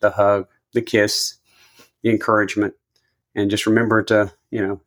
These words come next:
be that person who's always willing to give the, the encouragement and the,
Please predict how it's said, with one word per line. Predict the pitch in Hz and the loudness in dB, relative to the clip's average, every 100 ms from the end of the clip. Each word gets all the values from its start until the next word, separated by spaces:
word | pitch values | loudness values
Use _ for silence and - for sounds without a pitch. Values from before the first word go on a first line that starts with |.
| _ _ _ _ _ | _ _ _ _ _
be | 95 127 | 0 2
that | 123 107 | 2 -2
person | - 127 120 104 | 0 -2 0 -4
who's | 107 101 | -4 -2
always | 107 101 98 | 0 -2 -4
willing | 107 104 | -4 -4
to | 98 | -4
give | 95 110 104 95 - | -2 0 0 -2 -4
the, | 98 92 92 _ | 0 0 -2 _
the | 107 | -2
encouragement | 92 92 104 104 98 98 95 - | -2 0 0 0 0 0 0 0
and | 98 92 | 0 2
the, | 92 92 | 0 -2